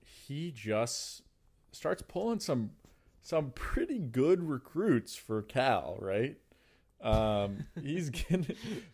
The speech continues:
Speaker 1: s-, that dude, I don't know, but, um, he's figuring some stuff out, right? Like,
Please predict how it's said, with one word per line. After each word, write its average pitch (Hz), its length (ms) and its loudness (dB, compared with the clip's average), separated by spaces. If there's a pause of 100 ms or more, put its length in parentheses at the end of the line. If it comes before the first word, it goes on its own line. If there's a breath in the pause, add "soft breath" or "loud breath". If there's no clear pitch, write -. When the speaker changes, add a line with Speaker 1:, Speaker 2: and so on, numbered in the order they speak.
Speaker 1:
s-, - 220 -14 (760)
that 120 300 4
dude, 156 360 2 (120)
I 113 60 4
don't 120 140 4
know, 92 280 0
but, 110 280 4
um, 101 400 2 (280)
he's 147 220 -2
figuring 135 500 0
some 107 160 -4
stuff 104 300 2
out, 98 220 4
right? 95 300 0 (100)
Like, 95 340 -2